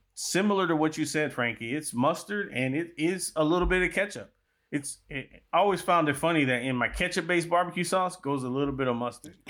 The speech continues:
In the mustard-based barbecue sauce goes a little bit of ketchup. <laughs> It's like, yeah, you can't leave everybody out the equation. I think you just have to bring them to the party.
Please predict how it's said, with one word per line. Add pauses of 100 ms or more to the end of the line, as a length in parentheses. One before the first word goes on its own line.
(240)
In
the
mustard-based
barbecue
sauce
goes (220)
a
little
bit
of
ketchup.
<laughs> (1120)
It's
like,
yeah,
you
can't
leave
everybody
out
the
equation.
I
think
you
just
have
to
bring
them
to
the
party.